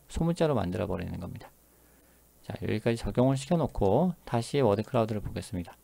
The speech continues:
와우, 네, 확 줄었네요. 조금 키워보면 좀 빠져서 그래요. 지금 딱 네 개가 남았어요. 테스트, 코퍼스, 웹사이트, 퓨처.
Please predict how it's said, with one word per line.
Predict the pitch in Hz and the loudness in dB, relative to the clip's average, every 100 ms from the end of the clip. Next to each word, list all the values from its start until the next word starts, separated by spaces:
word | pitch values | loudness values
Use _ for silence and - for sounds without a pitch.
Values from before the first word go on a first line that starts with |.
| _ _ _ _ _ _ _ _ | _ _ _ _ _ _ _ _
와우, | 117 110 90 - _ _ | 0 0 -4 -14 _ _
네, | 127 95 95 - _ - | -6 -6 -6 -12 _ -12
확 | 135 - | -10 -4
줄었네요. | 160 151 110 98 143 165 - _ _ _ _ _ _ _ _ _ _ _ _ _ _ | 0 2 2 0 0 -2 -10 _ _ _ _ _ _ _ _ _ _ _ _ _ _
조금 | - 101 | -8 -6
키워보면 | 92 - 170 120 101 90 107 143 151 | 0 4 6 6 2 0 2 0 -2
좀 | 127 113 | -6 -2
빠져서 | 151 170 170 120 98 | 0 0 0 0 0
그래요. | 85 90 98 - - - - - | 0 -2 -4 -10 -20 -20 -20 -20
지금 | - 117 101 113 165 180 - _ _ - | -12 -2 2 4 4 2 -4 _ _ -2
딱 | 165 - | -2 4
네 | 113 | 6
개가 | 131 151 | 8 8
남았어요. | 101 95 - 95 - | 6 2 0 -2 -2
테스트, | - 135 135 - 180 | 0 0 2 2 2
코퍼스, | 180 170 - 165 - 180 185 185 - _ - | 2 0 2 0 2 4 6 4 -4 _ -2
웹사이트, | 101 - - 107 151 | -2 0 0 0 -2
퓨처. | - 135 139 | -6 -8 -8